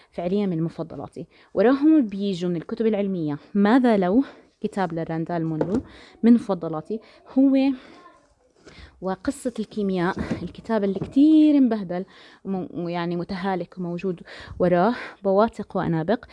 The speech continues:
هدول التنين أعتقد إني أنا قدمت لهم مراجعات في أفضل الكتب غير الروائية اللي قرأتها السنة الماضية،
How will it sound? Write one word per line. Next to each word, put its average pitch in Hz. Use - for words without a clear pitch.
هدول 214
التنين 214
أعتقد 185
إني 185
أنا 175
قدمت -
لهم 202
مراجعات 202
في 170
أفضل 202
الكتب 185
غير 180
الروائية 170
اللي 175
قرأتها -
السنة 165
الماضية، 190